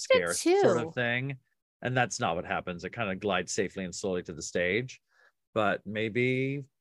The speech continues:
Speaker 2: in the immersive one, or maybe in the one, the Vegas Spectacular, they get a real, a real scary drop out of it.
Speaker 1: Yeah, you know what's so funny? I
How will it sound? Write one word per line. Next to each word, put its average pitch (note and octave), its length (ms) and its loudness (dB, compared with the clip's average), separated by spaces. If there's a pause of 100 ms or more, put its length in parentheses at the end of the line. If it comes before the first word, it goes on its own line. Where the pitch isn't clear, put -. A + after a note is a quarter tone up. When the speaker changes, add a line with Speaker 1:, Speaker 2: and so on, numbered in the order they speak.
(240)
Speaker 2:
in C3 100 -2
the C#3 160 0
immersive D#3 400 -2
one, F#2 300 0
or F#2 80 0
maybe G#2 220 -2
in G#2+ 60 -4
the G#2 100 -4
one, G2 180 -4
the F#2+ 80 -8
Vegas F#2+ 260 -2
Spectacular, E2+ 600 -4
they D#2+ 120 -4
get E2+ 120 -4
a D#2+ 60 -6
real, D#2 440 -4 (680)
a G#2 100 -6
real E2 380 -6
scary F2+ 460 -6
drop D#2+ 260 -6
out C#2 140 -6
of C#2 100 -12
it. C#2 140 -8 (600)
Speaker 1:
Yeah, B3+ 320 0
you B3+ 140 -2
know C#4+ 120 6
what's D4+ 120 0
so D4 100 -2
funny? B3 320 4
I B3 340 0